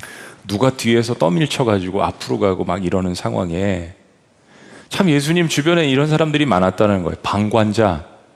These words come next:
또 나는 가고 싶지 않은데 누가 떠밀어서, 어떤 사람은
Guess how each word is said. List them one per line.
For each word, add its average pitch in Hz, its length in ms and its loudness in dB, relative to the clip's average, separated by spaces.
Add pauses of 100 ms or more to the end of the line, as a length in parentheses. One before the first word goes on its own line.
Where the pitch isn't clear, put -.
(680)
또 190 360 0
나는 165 240 2
가고 156 280 0
싶지 - 220 -2
않은데 147 320 0
누가 131 320 -2
떠밀어서, 139 720 0 (1600)
어떤 113 160 0
사람은 107 480 0